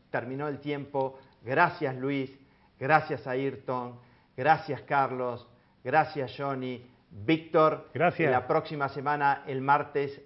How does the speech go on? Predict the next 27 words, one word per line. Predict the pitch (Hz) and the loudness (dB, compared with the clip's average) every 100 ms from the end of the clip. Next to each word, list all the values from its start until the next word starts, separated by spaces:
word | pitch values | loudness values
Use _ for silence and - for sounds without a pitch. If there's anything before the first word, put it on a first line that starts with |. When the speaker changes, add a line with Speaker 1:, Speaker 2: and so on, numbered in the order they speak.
| _ | _
Speaker 1:
abrimos | 135 135 156 160 131 | -2 0 0 -4 -6
el | 123 | -8
programa | 123 123 139 139 135 - | -6 -2 -2 0 -2 -4
con | 123 120 | -10 -10
tu | 110 | -16
historia. | - 156 143 135 135 123 - - _ _ _ | -4 0 0 -2 -4 -4 -10 -20 _ _ _
Eh, | 151 131 131 123 123 123 151 | -4 -2 -2 -4 -4 -6 -6
y | 135 | 0
bueno, | 156 139 123 117 | 0 0 -4 -6
y | 139 131 127 131 | -8 -8 -10 -6
ya | 156 156 151 - | 2 4 4 0
el, | 131 123 123 | -6 -8 -8
el | - 117 | -10 -10
tiempo | 160 151 151 | -8 -6 -4
de | 135 | -4
la | 127 | -4
televisión | 123 127 123 160 151 147 - | -4 -6 -6 0 0 0 -4
es, | 127 123 | -6 -6
es, | - 123 123 | -8 -8 -8
es | 127 - | -12 -14
tirano. | 131 147 151 151 147 - - - | -4 -2 0 -2 -6 -8 -20 -12
Le | 120 | -10
tengo | - 156 147 | -4 -2 0
que | 135 | 4
dar | 143 | 6
las | 147 120 | 6 4
gracias | 135 143 147 143 143 | 2 0 2 0 0